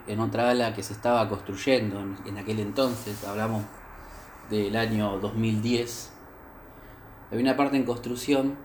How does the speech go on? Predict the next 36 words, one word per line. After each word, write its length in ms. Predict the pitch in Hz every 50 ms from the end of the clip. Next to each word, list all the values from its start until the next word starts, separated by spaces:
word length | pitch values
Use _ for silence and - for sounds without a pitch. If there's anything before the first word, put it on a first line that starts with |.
| - - - - - - -
donde, 600 | - 131 135 143 139 143 143 143 143 139 127 120
este, 520 | 117 113 110 - - 113 113 113 113 110 110
decían 500 | 110 120 117 - - 135 135 143 143 139
que 280 | - 123 131 147 143 - - - - - - -
no 80 | 123 127
se 140 | - 143 123
podía 260 | 117 117 120 127 113
pasar 360 | 110 110 - 127 123 117 107
porque 380 | 110 101 98 104 101 98 98 98
había 200 | 98 107 110 110
muchísimos 500 | 113 113 113 - - - 107 107 98 95
ruidos, 400 | 117 123 123 120 113 107 101 98
golpeaban 340 | 104 95 - 113 110 104
las 100 | 101 98
puertas, 520 | - - 127 123 120 113 110 110 - 101 110
muchos 280 | 123 131 131 143 123
médicos, 460 | 120 123 123 117 113 107 110 104 104 107 - - - - - - - - - - - - - - - -
eh, 340 | 107 110 101 98 101 98 -
contaron 500 | 120 117 113 107 117 120 117 113 110 104
cómo 480 | 104 104 101 104 101 101 101 98 92 - - -
escuchaban 480 | 104 - 110 107 - 117 117 117 110
pasos 280 | - 120 120 - 110 104
que 80 | - 104
llegaban 340 | - 110 110 110 113 110
hacia 140 | 107 110 107
el 60 | 104
consultorio, 580 | 104 107 107 107 - 107 107 - 120 123 123 110
golpeaban 280 | 104 104 - 120 117 110
la 160 | 104 101 -
puerta, 600 | - 127 123 120 110 107 - 110 113 113 - - -
abrían 540 | 104 104 101 110 117 120 123 120 117 - -
y 80 | 107
no 80 | 104 110
había 120 | 107 110
absolutamente 840 | 110 110 - - 104 104 107 107 107 104 - 110 104 104 95 87 82 - -
nada. 300 | 101 95 87 82 -